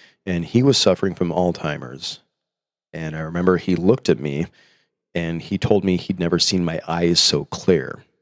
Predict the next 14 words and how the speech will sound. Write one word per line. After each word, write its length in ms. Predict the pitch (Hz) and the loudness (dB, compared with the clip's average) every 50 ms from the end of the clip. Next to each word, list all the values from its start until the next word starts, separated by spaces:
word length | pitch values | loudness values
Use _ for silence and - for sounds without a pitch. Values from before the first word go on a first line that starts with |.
| _ _ _ _ _ _ _ _ _ - | _ _ _ _ _ _ _ _ _ -2
That 160 | 90 85 82 | 0 2 2
affected 540 | 80 - - - 87 82 - - - - - | 0 -2 0 0 0 0 0 -12 -16 -10 -8
me. 220 | 76 65 65 65 - _ _ _ _ _ _ _ _ _ _ _ _ _ _ _ _ _ _ - | -8 -8 -8 -12 -16 _ _ _ _ _ _ _ _ _ _ _ _ _ _ _ _ _ _ -8
And 140 | 90 87 | -6 -2
bet 220 | - 87 82 - - | 0 0 0 0 0
your 100 | - 82 | 0 0
ass 260 | 87 85 82 - - | 0 0 0 -2 -2
it 60 | - | -4
affected 440 | - - - - 87 - - - - | -8 -8 -8 -10 -10 -10 -16 -10 -8
me. 160 | 90 80 78 _ _ - _ _ _ _ _ _ _ _ _ _ - | -8 -8 -8 _ _ -20 _ _ _ _ _ _ _ _ _ _ -2
I've 120 | 110 107 90 | -2 0 2
never 200 | 110 110 117 113 | 2 2 2 0
forgotten 460 | 104 - - 117 95 80 76 82 85 | -2 0 0 0 0 0 -2 -6 -6
that, 380 | 85 85 90 104 135 151 - | -4 0 2 2 0 0 -2